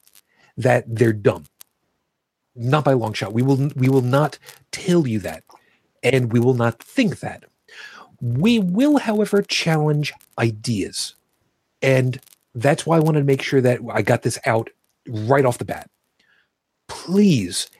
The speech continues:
if you are new to this and you might take some kind of offense to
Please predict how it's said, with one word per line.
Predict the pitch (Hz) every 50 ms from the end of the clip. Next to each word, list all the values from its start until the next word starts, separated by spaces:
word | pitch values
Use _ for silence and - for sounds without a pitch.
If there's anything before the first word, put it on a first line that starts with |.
| _ _ _ -
if | 156 156 151 - - 170
you | 147 143 135
are | 131
new | 123 143 156 180 202
to | 196 180
this | 175 175 175 170 - -
and | - 143 139 135 135 127
you | 120 131 131 127 123 -
might | 117 117 117 117 131 156 180 185 185 - - _ _ _ _ _ _ -
take | - - 147 -
some | - 156 143
kind | - - 139
of | 123 123
offense | 113 - - 120 117 117 -
to | - - 120 113 107